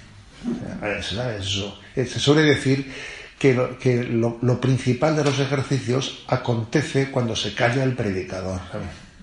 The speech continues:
Eso, eso es importante decirlo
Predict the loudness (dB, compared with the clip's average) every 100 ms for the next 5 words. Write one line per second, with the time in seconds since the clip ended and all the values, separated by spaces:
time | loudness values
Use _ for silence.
0 | -20 -20 -20 -20 -12 -8 -2 0 0 2
1 | 0 2 0 2 -2 -2 -4 0 0 0
2 | -2 0 0 0 -2 -2 0 0